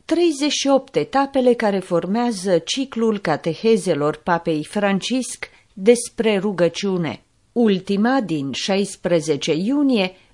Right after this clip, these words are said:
încheie un dens parcurs în care pagini din Biblie se împletesc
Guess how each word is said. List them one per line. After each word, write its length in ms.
încheie 720
un 320
dens 440
parcurs 640
în 160
care 300
pagini 720
din 300
Biblie 640
se 240
împletesc 920